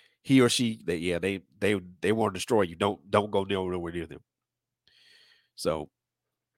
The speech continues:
you don't wanna mess with them. And, and you'll know when it's, when it's benevolent. Hey, them the people you wanna be around. Those are the people that, them the people that you wanna deal with.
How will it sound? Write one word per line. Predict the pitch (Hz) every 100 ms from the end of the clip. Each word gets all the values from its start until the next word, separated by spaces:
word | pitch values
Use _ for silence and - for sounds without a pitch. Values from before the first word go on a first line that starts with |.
| _ _ _ _ _ _ _ _ _ 92
you |
don't | 107
wanna | 104 95
mess | 98
with | 78
them. | - - _ _ _ _ _ _ _ _ _ _ _ _ _ _ _ _ -
And, | 87 82 76 85 _ _ _ _ _ _ _ _ 107
and | 107
you'll | 139 147
know | 147
when | 139 143
it's, | 139
when | 101 123
it's | 131
benevolent. | 131 143 143 90 52 - _ _ _ _ _ _ _ _ _ _ _ _
Hey, | 113 104 78
them | 87 127
the | 151
people | 160 143
you | 135
wanna | 131 131
be | 120
around. | 113 104 80 80
Those | 107 127
are | 123
the |
people | 127 117 110
that, | 104 95 - _ _ _ _ _ _ _ _ _ _ _ _ _ _ 104
them | 127
the | 156
people | 156 131
that | 127 135
you |
wanna | 123 117
deal | 101 107 92
with. | 73